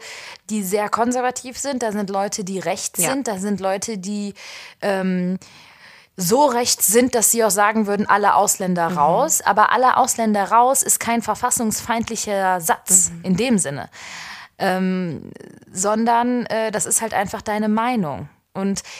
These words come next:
Speaker 1: deswegen finde ich's auch interessant, dass die A F D zum Beispiel nicht überall gesichert rechts-, rechtsextrem ist, sondern nur die A F D in, ähm, Ostdeutschland, äh, also keine Ahnung, zum Beispiel die A F D von, äh, Björn Höcke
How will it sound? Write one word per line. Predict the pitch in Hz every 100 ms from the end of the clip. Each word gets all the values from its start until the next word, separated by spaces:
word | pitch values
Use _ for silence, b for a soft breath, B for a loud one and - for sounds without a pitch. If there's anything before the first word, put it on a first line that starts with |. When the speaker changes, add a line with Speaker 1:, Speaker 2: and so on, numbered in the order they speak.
| B
Speaker 1:
deswegen | 233 247 285 285 262 262
finde | - 233
ich's | 240
auch | - 214
interessant, | 240 - 226 - 208 214 220 - B B B -
dass | 214 196
die | 226
A | - 202
F | 214 -
D | 202 220
zum | - 220
Beispiel | 214 208 - 214
nicht | 214 208
überall | 220 226 226 - 208
gesichert | 196 180 202 214 180
rechts-, | 190 - - -
rechtsextrem | 220 - - 180 - - 196
ist, | - -
sondern | 214 196 190
nur | 202
die | 208 -
A | 190
F | 190
D | - 202 208 - -
in, | 196 190 185 190
ähm, | - 180 180 175 -
Ostdeutschland, | 233 - 185 165 - 165 175 247 B B B B -
äh, | 202 196 190 185
also | - 185
keine | 180 196
Ahnung, | 175 196
zum | 190
Beispiel | 185 190
die | 190 180
A | 156
F | 165
D | 185
von, | 185 196 180 180 165
äh, | 135 175 165
Björn | 185 185 143
Höcke | 277 - 151 175